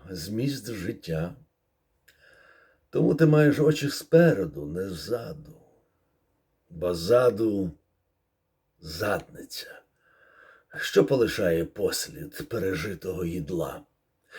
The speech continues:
І руки твої виросли не з дупи, тому і плуга преш перед собою, і сієш також у майбутнє зерна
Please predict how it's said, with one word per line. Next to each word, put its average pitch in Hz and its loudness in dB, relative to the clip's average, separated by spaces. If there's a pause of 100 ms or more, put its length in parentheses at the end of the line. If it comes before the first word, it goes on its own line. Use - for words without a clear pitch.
(140)
І 120 4
руки 175 8
твої 160 10
виросли 156 6
не 156 4
з 117 -4
дупи, 147 4 (540)
тому 135 0
і 120 -2
плуга 151 6
преш 151 4
перед 147 -2
собою, 147 2 (260)
і 127 -8
сієш 165 6
також 147 0
у 160 4
майбутнє 147 4
зерна 127 2